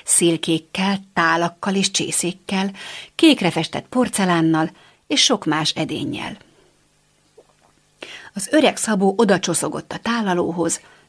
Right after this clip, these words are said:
csendesen megállt, és szemüvegén át pislogva várta, mi fog történni. A különös kis hangokat most egy teás csésze alól hallotta.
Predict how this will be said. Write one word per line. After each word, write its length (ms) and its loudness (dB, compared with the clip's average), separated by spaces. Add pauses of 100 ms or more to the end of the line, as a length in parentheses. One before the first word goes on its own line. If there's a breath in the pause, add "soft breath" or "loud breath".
csendesen 540 4
megállt, 640 2 (320 loud breath)
és 120 -6
szemüvegén 640 4
át 200 -2
pislogva 680 -2
várta, 460 2
mi 200 4
fog 240 -4
történni. 800 -8 (1200 loud breath)
A 140 -2
különös 420 6
kis 240 -2
hangokat 500 2
most 240 0
egy 100 -4
teás 460 -4
csésze 340 -2
alól 320 -4
hallotta. 720 -6